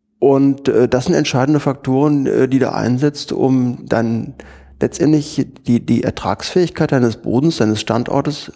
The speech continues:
langfristig zu erhalten. Ganz wichtig.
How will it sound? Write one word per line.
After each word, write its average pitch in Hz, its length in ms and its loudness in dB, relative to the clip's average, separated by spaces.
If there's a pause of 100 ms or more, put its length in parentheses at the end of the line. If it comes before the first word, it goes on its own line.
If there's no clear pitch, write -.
langfristig 127 560 -2
zu 175 80 0
erhalten. 120 600 0 (560)
Ganz 127 220 -2
wichtig. - 440 -8